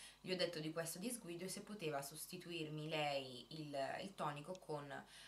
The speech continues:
eh, il tonico doppio con un prodotto simile o insomma un tonico di un'altra linea, piuttosto che io gli ho chiesto la cortesia di, ehm, sostituirmelo con un contorno occhi, visto che ero indecisa se prendere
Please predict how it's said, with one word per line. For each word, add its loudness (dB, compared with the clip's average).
eh, 4
il 0
tonico 0
doppio 0
con 6
un -2
prodotto 2
simile 0
o 0
insomma -4
un -4
tonico 0
di -4
un'altra 0
linea, 4
piuttosto -2
che -6
io -4
gli -2
ho -2
chiesto -2
la -4
cortesia -2
di, -2
ehm, 2
sostituirmelo 0
con 0
un 0
contorno 0
occhi, 0
visto -4
che -6
ero -4
indecisa -2
se -6
prendere 0